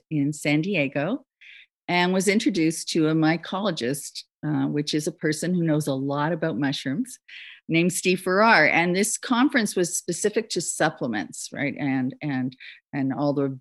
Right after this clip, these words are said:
latest research on supplements. And so I knew about mushrooms and sort of their immune benefits. But at the time, I was living full-time in Tahoe,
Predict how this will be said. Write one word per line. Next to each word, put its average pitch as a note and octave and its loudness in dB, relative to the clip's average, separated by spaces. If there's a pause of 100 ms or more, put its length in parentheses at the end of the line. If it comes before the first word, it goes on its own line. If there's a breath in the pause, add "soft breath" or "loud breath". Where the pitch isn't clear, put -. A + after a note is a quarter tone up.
latest D#3 2
research C#3 -2
on C3 0
supplements. C3 -4
And D3+ -2
so D3+ 2 (320 loud breath)
I F#4+ -2
knew F#3 4
about G3 4
mushrooms G#3 2
and D#3+ 2
sort E3+ 0
of D#3 2
their D3+ 4
immune D3+ 2
benefits. C3+ -4
But D#3 2 (280 loud breath)
at F3 4
the F#3+ -2
time, F#3+ 2
I D#3+ 4
was D#3 2
living D3 0
full-time E3+ 0
in A3 4
Tahoe, C3 -2